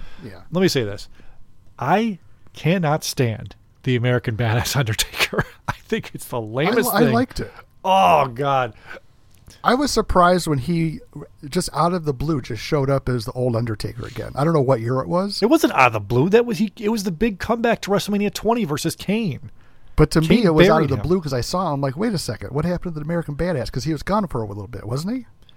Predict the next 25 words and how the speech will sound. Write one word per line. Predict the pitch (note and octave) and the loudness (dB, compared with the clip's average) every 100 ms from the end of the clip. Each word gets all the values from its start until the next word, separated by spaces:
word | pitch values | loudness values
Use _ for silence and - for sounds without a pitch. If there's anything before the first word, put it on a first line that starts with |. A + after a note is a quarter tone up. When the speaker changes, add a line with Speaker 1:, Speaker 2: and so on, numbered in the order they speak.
| - | -2
Speaker 2:
It | E3+ | 0
wasn't | F3 A3+ A#3 | 4 4 4
out | F#3 | 2
of | F3 | 2
the | E3 | 2
blue. | D3 B3 | 2 2
It | G#3 | 2
was | C#3 | 2
a | C#3 | -2
gigantic | A2 A2 A2+ F3 F3+ A#2 D#3 G3+ - G3+ A2+ - | -4 -6 2 2 2 0 0 2 2 -2 -4 0
build | D#3+ G3+ G3+ - | 4 6 4 0
for | B2 | 0
him | D#3 D#3+ | 2 2
to | |
come | C3+ D#3+ | -2 0
back | D3+ D#3+ - | 2 2 0
as | D#3 D#3+ C#3+ | -2 -2 -2
the | C3 | -4
dead | B2+ F#3 D#3+ | 2 2 2
man | C3 C3+ | -2 -2
at | C3+ | -2
WrestleMania | C3+ - C#3+ D#3 D#3 | -2 -2 -4 -2 -4
twenty | - A#2+ C#3 | -4 -2 0
Speaker 1:
Well, | |
maybe | C3+ | 2